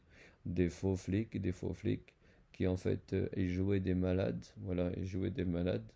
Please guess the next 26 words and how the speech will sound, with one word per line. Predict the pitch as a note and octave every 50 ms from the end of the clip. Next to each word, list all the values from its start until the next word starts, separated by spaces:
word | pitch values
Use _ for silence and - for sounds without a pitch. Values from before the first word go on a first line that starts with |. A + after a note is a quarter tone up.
| _ - - - - - - - _
ils | G#2+ G2+ F#2 F2+
jouaient | F#2+ F#2+ F#2 G2 G2 F#2+ F#2
aussi | F2+ - - - G2+ G2
des | F#2+ F#2+ F2+
faux, | E2+ - - G#2 G2+
euh, | G2 F#2+ F2+ F2 F2 F2+ F#2+ G#2 - - - - - - -
des, | F#2 F2 F2+ F2+ F2+
des, | - - - G2+ G2+ F#2+ F#2+ F#2+ F#2
des | F#2+ G2 F#2+ F#2+
faux | - - G2+ G2
gars | G2 F#2+ G2 G2 G2
de | F#2+ G2
l'État, | F2+ F2+ F2 F2 - G2 G2+ A2
voilà, | G2+ F#2 F2+ F#2 F#2 G2+ A2 - - - _ _ - - - _ -
des | G2+ F2+ F#2
faux | F2+ - - G2+ G2+ G2
juges, | F#2 F#2+ G2+ G#2+ A2+ A2+ G#2+ G2+ - -
ils | - G#2
jouaient | F#2 F#2+ F#2+ G2 G2
des | F#2+ F#2+
faux | F2+ - G2 G2 F#2
juges. | F2+ F#2 G2 A2+ B2 B2+ B2 - - - _ - - - - - - _
Et | G#2+ G#2
puis | F2+ F#2 - G#2 G2 G2
après, | F#2+ F#2 F#2 - G#2 G2 G2 G#2
euh, | G2 F#2+ F#2 F#2